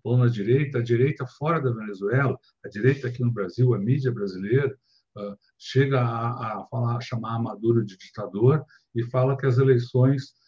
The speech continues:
são, ah, uma farsa. Ah, pelo que você já nos contou, quer dizer, há um, um número de, desde o número de candidatos, que maior, major-, amplamente, de forma amplamente majoritária foram da oposição.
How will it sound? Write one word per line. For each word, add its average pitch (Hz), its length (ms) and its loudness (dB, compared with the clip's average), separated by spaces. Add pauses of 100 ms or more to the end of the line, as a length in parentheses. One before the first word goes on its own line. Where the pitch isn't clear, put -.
(140)
são, 147 580 2 (240)
ah, 110 300 -6
uma 127 220 2
farsa. 123 600 0 (380)
Ah, 104 220 -4 (100)
pelo 165 220 2
que 170 80 -4
você 135 240 -2
já 143 120 0
nos 143 160 -4
contou, 131 600 -2
quer 101 80 -10
dizer, 104 280 -10
há 123 100 2
um, 139 300 4 (1300)
um 107 120 -4
número 156 340 8
de, 120 300 4 (720)
desde 160 240 8
o 147 40 4
número 165 240 4
de 123 140 0
candidatos, 127 720 0
que - 100 -16 (1160)
maior, 123 560 4
major-, 139 360 2 (640)
amplamente, 147 600 4
de 110 540 -2
forma 131 240 -2
amplamente 135 320 0
majoritária 120 560 2
foram 120 180 -4
da 113 100 -8
oposição. 127 600 -4